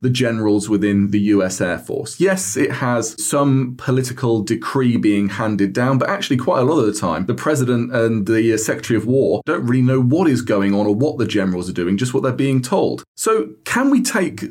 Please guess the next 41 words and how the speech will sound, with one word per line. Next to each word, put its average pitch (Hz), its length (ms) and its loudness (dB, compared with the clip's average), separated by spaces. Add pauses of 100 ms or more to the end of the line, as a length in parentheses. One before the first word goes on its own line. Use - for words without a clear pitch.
this 175 520 -2
model 131 520 2
and 143 140 0
apply 156 320 0
it 127 240 -2
back 147 320 -4
onto 127 280 0
the 117 80 -2
Civil 135 380 0
War 80 440 -2
and 160 180 -2
ask, - 460 -6
to 160 100 0
what 208 180 2
extent 151 640 -2
did 143 300 2
Abraham 139 360 0
Lincoln 127 340 2
know 151 160 4
what 113 220 0
his 101 220 0
generals 95 380 -2
are 95 40 -10
doing? 92 340 -2
To 147 100 0
what 185 160 2
extent 147 600 -2
was 135 300 2
war 139 440 2
a 131 40 -2
continuation 127 800 2
of 117 140 -4
policy 123 400 0
by 110 160 2
other 107 140 0
means 120 340 2
handed 123 380 0
down 117 320 0
by 120 380 0
the 104 100 0
president? 107 520 -2